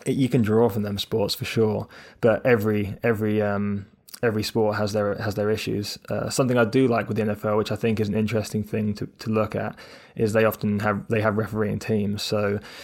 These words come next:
uh, looking at that from a soccer football perspective, you'd have a line, two linesmen and the referee that work together as a team consistently. I think that does help. I think having that communication helps.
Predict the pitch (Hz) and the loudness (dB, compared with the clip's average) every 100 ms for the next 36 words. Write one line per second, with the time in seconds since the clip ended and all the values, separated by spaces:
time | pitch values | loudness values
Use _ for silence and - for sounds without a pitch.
0 | - - - - - - - 123 117 117 | -18 -20 -16 -6 -6 -6 -4 2 2 2
1 | 104 107 - 107 101 101 - - 110 101 | 2 2 0 0 0 0 0 0 0 0
2 | 98 120 104 101 - 104 110 110 107 104 | 0 2 2 -2 -2 -2 0 0 0 2
3 | 107 101 - 113 107 107 104 101 - - | 0 0 0 0 2 2 0 -2 -6 0
4 | 131 113 110 107 113 107 107 - 113 104 | 2 4 4 2 0 0 0 -2 -2 0
5 | 101 110 104 - 113 104 104 104 - 117 | 2 2 2 0 -2 -2 -2 -4 0 2
6 | 104 101 104 - 110 101 104 101 120 113 | 2 0 -2 0 0 0 -4 -2 0 0
7 | 107 - 107 - - 113 - 110 107 113 | 0 -2 -6 -6 -6 -6 -2 -2 0 0
8 | 110 110 - 113 107 110 104 - 104 107 | 0 -2 -4 -4 -2 -2 -2 -4 -4 -4
9 | 110 - | -4 -8